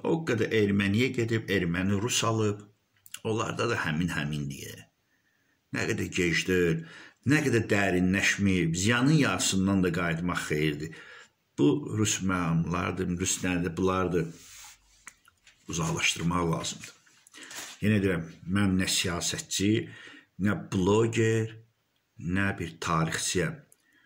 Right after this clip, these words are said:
Amma hiss eləyirəm ki, bu nəsə bir oyundur.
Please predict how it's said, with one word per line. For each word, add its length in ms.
Amma 380
hiss 280
eləyirəm 460
ki, 160
bu 160
nəsə 340
bir 160
oyundur. 640